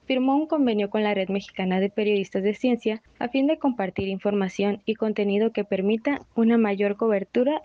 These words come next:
de divulgación. Este pacto colaborativo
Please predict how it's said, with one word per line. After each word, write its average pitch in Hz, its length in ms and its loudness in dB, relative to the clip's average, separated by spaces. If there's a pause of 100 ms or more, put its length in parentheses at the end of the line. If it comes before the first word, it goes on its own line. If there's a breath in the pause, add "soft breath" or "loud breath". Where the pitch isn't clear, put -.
de 208 100 0
divulgación. 180 800 0 (280)
Este - 320 -4
pacto 180 360 -6
colaborativo 214 920 0